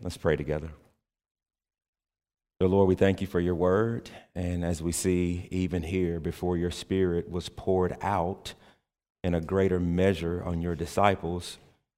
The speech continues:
your Spirit was at work even in the heart of Peter, giving him understanding into the words that your Spirit wrote through men in the Old Testament like David.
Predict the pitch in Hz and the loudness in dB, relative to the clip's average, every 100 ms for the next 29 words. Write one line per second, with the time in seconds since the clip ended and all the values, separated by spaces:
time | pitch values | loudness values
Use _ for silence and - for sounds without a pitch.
0 | _ _ - 87 85 - - 113 92 87 | _ _ -4 -2 -2 -4 0 4 4 2
1 | - 85 82 87 85 98 87 - 98 95 | 0 -4 -4 -4 0 2 2 -2 -2 -2
2 | 87 87 90 90 85 90 87 85 85 - | 0 -2 -2 -4 -2 0 0 -2 -8 -10
3 | - 104 85 85 87 - _ _ _ _ | -4 -2 -2 -4 -10 -16 _ _ _ _
4 | _ - 92 92 85 104 101 92 87 85 | _ -2 0 0 -2 0 0 0 -2 -4
5 | 87 - 101 101 95 82 80 85 - 85 | -6 -4 0 2 2 0 -4 -6 -6 -4
6 | 82 - 85 85 87 92 90 85 90 - | -4 -4 -4 -2 0 0 0 -2 -4 -4
7 | 85 82 - - 113 92 82 78 - - | -6 -8 -10 -4 -2 0 -2 -6 -10 -20
8 | _ _ _ - 92 92 82 - - _ | _ _ _ -6 0 0 0 -4 -14 _
9 | _ 87 92 92 92 92 85 _ _ _ | _ -2 0 0 -2 -6 -12 _ _ _
10 | - 92 101 82 82 85 85 85 - 101 | -4 0 2 0 -2 -4 -4 -4 -2 0
11 | 92 - 80 80 80 78 71 85 82 82 | 0 -2 -6 -4 -6 -6 -4 -2 -4 -6
12 | 87 | -12